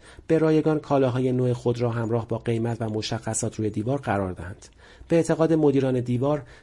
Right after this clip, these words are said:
تنها هفت درصد خرده فروشی در ایران آنلاین شده و فرصت‌های بسیار زیادی برای آنلاین کردن کسب و کارهای سنتی در پیش است. دیوار فعلاً قصد ندارد وارد بخش لوجستیک و پرداخت کالاهای فروخته شده دیوار فروشگاه شود،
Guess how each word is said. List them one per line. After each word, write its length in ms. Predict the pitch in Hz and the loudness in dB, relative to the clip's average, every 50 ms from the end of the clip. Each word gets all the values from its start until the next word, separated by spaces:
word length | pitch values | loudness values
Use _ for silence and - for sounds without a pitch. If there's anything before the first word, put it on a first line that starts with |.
| - - | -10 -6
تنها 280 | 156 151 151 147 151 | -2 -2 0 0 -2
هفت 300 | 143 151 151 147 147 - | -2 -2 -2 -2 -2 -2
درصد 340 | - 127 120 123 - 120 120 | -2 -2 -2 0 -2 -2 -2
خرده 280 | 120 - 120 117 120 117 | -2 -2 -2 0 0 -2
فروشی 340 | 117 - 113 113 - 131 | -2 -2 -4 -2 -2 -2
در 140 | 123 123 117 | -2 -2 -2
ایران 300 | 120 123 117 110 113 113 | -2 -4 -4 -4 -4 -6
آنلاین 360 | 113 - 110 110 110 113 127 | -6 -6 -6 -4 -4 -4 -4
شده 360 | 131 - 160 156 156 165 160 165 - - - - - 147 | -4 -2 -2 0 0 0 -2 -2 -6 -20 -18 -10 -4 -4
و 80 | 151 | -2
فرصت‌های 560 | 147 - 156 156 147 - 151 139 135 147 151 | 0 2 0 2 2 0 -2 -2 0 0 0
بسیار 400 | 147 143 139 127 - 135 131 123 | 2 2 0 0 2 0 0 0
زیادی 380 | 120 113 120 127 123 123 120 123 | 0 0 0 0 0 0 -2 -2
برای 320 | 123 123 120 117 117 120 | -4 -2 -4 -2 -2 -2
آنلاین 380 | 123 - - 120 117 117 113 110 | -2 -2 -4 -4 -2 -2 -4 -4
کردن 360 | 110 117 113 113 117 113 113 | -4 -4 -4 -2 -2 -4 -4
کسب 300 | 110 - 117 113 - - | -4 -6 -6 -6 -6 -6
و 20 | 113 | -6
کارهای 280 | 117 117 110 113 117 | -4 -4 -2 -2 -2
سنتی 420 | 113 - 117 110 113 110 113 151 147 | -2 -2 -2 -2 -4 -4 -4 -4 -2
در 180 | 139 120 101 | 0 -2 -2
پیش 260 | - - 95 - - | -2 -4 -6 -6 -8
است. 220 | - 87 - - - - - - - - - - | -10 -10 -12 -12 -12 -18 -20 -20 -20 -20 -12 -6
دیوار 280 | - 175 165 165 170 175 | -2 0 2 2 2 2
فعلاً 320 | 170 - 156 147 147 151 | 2 2 2 2 2 2
قصد 320 | 147 151 143 143 135 - 143 | 0 0 -2 -2 -2 -2 -2
ندارد 320 | 131 120 117 110 107 - | 0 0 -2 -2 -4 -4
وارد 300 | 113 113 113 113 117 113 | -4 -2 -2 -2 -4 -4
بخش 280 | - 120 120 - - - | -4 -6 -6 -4 -4 -4
لوجستیک 640 | 110 110 110 104 113 110 - - - 160 170 170 - - - - - - | -4 -4 -2 -4 -4 -4 -4 -2 -2 -2 -2 -4 -6 -20 -20 -14 -6 -4
و 100 | 151 147 | -4 -2
پرداخت 500 | 147 - 147 147 139 151 151 - - 160 | -2 -2 -2 -2 0 -2 -2 -2 -2 -6
کالاهای 460 | - - 131 123 123 117 117 120 113 | -4 -2 -2 0 0 0 0 0 -2
فروخته 340 | - - 117 117 113 - 120 | 0 -2 -2 -2 -2 -4 -6
شده 320 | 120 - 113 120 127 131 | -4 -4 -4 -2 -2 -4
دیوار 320 | 127 127 113 104 117 113 113 | -2 -4 -4 -2 -2 -4 -4
فروشگاه 460 | - - 113 110 - - 117 110 113 | -4 -4 -4 -4 -4 -6 -4 -4 -4
شود، 340 | - - 82 87 92 95 | -4 -6 -8 -8 -10 -12